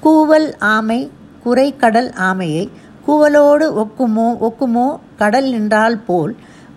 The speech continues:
பாவகாரிகள் பார்ப்பதரிது என்பரால் தேவ தேவன் சிவன் பெருந்தன்மையே."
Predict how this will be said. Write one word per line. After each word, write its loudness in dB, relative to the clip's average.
பாவகாரிகள் 2
பார்ப்பதரிது -2
என்பரால் -4
தேவ 4
தேவன் -2
சிவன் -4
பெருந்தன்மையே." -2